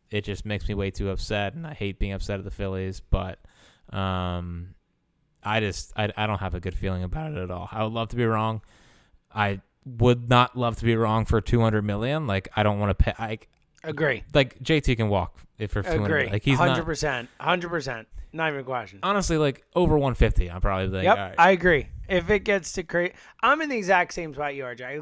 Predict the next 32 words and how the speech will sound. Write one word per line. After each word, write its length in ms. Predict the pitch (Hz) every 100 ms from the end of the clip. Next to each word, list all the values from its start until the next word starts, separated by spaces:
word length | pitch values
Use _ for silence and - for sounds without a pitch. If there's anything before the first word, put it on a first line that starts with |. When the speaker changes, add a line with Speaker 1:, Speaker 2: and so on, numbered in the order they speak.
| 151 -
Speaker 2:
literally, 500 | 175 190 185 170 151
I, 220 | 143 135 -
I, 320 | 135 131 131
it 80 | 147
was 160 | 143 143
like 160 | 139
I 140 | 143 143
was 180 | 131 -
saying 300 | 139 127 123
exactly 420 | 123 123 113 127
what 40 |
you 60 | 117
said. 220 | 113 120
I, 160 | 123 123 _ _ _ _ _
the, 240 | 160 165 180
the 120 | 170
longest 480 | 156 160 151 143 -
time 200 | 131 127
I 80 | 123
thought 200 | 127 120
there 100 | 123
was 100 | 123
just 220 | - 120
no 260 | 135 139 131
way 500 | 127 127 127 120 110 _ _ _ _ _ -
that 140 | 127
he 160 | 113 127
could 400 | - - 147 123
go. 280 | 123 101 98 120 127
You 220 | 147 147
know, 120 | 135 117
considering 520 | 156 147 165 151 135